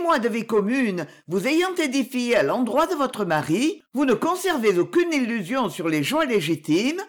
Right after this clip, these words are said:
et seriez bien aise de prendre un amant. D'ailleurs,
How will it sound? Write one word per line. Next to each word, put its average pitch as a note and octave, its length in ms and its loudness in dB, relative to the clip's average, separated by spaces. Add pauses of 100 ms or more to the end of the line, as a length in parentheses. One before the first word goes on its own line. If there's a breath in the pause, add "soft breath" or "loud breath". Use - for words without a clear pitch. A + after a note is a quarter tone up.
(280 loud breath)
et - 80 2
seriez G#3 320 2
bien A#3 340 0
aise D#4+ 380 0
de C#4 60 2
prendre E4 360 -2
un D#4+ 120 0
amant. D#3 600 -2 (580)
D'ailleurs, G3+ 520 2